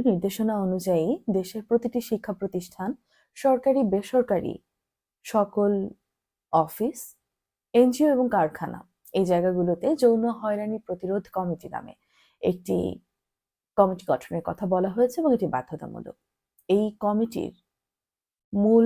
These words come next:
দায়িত্ব হচ্ছে যৌন হয়রানি প্রতিরোধ করা,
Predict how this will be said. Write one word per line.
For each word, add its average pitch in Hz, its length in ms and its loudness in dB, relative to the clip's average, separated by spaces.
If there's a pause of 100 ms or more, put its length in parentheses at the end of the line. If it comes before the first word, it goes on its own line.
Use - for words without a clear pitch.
(140)
দায়িত্ব 180 480 0
হচ্ছে 180 420 -6 (280)
যৌন 180 260 -2
হয়রানি 175 420 -4
প্রতিরোধ 170 500 -2
করা, 208 300 -2